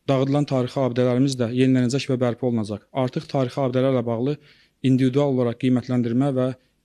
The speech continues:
inventarlaşma prosesi həyata keçirilib. Altı istiqamətdə fəaliyyət göstərən işçi qrupu bərpa işlərinin həyata keçirilməsi ilə də bağlı öz təkliflərini qeyd etmişdir.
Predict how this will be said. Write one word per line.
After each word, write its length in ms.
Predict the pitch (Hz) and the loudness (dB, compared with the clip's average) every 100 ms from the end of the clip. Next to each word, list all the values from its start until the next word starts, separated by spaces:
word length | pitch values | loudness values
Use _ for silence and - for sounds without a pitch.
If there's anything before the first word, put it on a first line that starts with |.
| 127 | 0
inventarlaşma 540 | 123 117 123 117 135 | 2 0 -2 -2 -4
prosesi 380 | - 123 120 135 | -4 -6 -2 0
həyata 260 | 120 110 123 | 0 -2 -4
keçirilib. 480 | 120 - 113 110 - _ _ _ _ _ | -6 -4 -4 -4 -8 _ _ _ _ _
Altı 240 | 131 131 | -2 0
istiqamətdə 480 | 143 - 135 127 - 127 | -2 0 2 2 0 -2
fəaliyyət 320 | 127 123 131 131 | 0 0 -2 -4
göstərən 340 | - 120 123 117 _ 131 | -4 -2 -2 -4 _ -6
işçi 240 | - 131 | -4 -2
qrupu 380 | 131 113 139 139 _ | -2 -2 -2 -4 _
bərpa 320 | 131 123 156 | -2 0 -2
işlərinin 480 | 131 - 123 120 123 | -4 -4 -2 0 -2
həyata 220 | 120 131 | -2 -2
keçirilməsi 540 | 127 - 123 123 - 127 | -4 -2 -2 -2 -2 -4
ilə 100 | 113 | -4
də 160 | 110 | -4
bağlı 320 | 113 113 131 147 _ _ _ | -4 -2 -2 -4 _ _ _
öz 160 | - 123 | -6 -4
təkliflərini 480 | 123 117 120 117 120 | -4 -4 -2 -2 0
qeyd 180 | 113 110 | -2 -2
etmişdir. 400 | 113 107 107 - | -6 -8 -10 -16